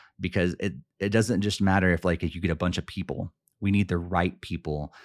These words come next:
uh, serving in our ministry. So make sure you're doing all your due diligence, applications, interviews, background checks, and anything else that your church or your church insurance requires or that you think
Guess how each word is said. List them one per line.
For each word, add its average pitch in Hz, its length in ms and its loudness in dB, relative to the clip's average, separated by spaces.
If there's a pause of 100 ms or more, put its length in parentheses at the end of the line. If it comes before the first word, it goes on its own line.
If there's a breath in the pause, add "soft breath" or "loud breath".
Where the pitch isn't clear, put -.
(340 loud breath)
uh, 85 240 0
serving 90 440 2
in 82 80 2
our 80 100 2
ministry. 78 480 -2
So - 220 0
make 87 280 2
sure 113 200 2
you're 98 180 4
doing 95 320 4
all 98 260 4
your 107 160 6
due 110 140 4
diligence, 87 580 2
applications, 107 720 4
interviews, 101 540 2
background 95 580 2
checks, - 380 4
and 90 120 2
anything 104 400 6
else 101 220 6
that 90 100 2
your 90 200 2
church 98 420 2 (340 loud breath)
or 90 140 2
your 82 140 4
church 87 220 2
insurance 101 540 4
requires 98 640 4 (380 loud breath)
or 90 100 2
that 82 120 0
you 92 120 4
think 104 280 2